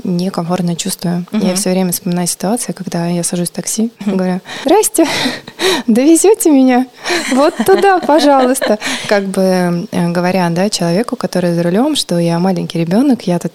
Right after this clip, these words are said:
Speaker 1: э,
Speaker 2: Мгм.
Speaker 1: не причиню вам никакого вреда, пожалуйста, вот подсознательно прояви ко мне какую-то заботу,
Speaker 2: Мгм.
Speaker 1: безопасность, чтоб ты меня защитила, маленькая девочка.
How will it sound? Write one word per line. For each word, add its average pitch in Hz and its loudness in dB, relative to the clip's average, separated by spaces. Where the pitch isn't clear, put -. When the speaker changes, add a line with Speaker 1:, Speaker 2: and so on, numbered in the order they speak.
Speaker 1:
э, 220 -2
Speaker 2:
Мгм. 180 0
Speaker 1:
не 185 0
причиню 185 0
вам 165 0
никакого 165 -2
вреда, 180 0
пожалуйста, 180 0
вот 165 -2
подсознательно 190 0
прояви 180 0
ко 190 -2
мне 185 2
какую-то 175 -4
заботу, 190 0
Speaker 2:
Мгм. 170 0
Speaker 1:
безопасность, 175 -2
чтоб - -10
ты 208 -2
меня 190 0
защитила, 175 -4
маленькая 185 0
девочка. 180 -4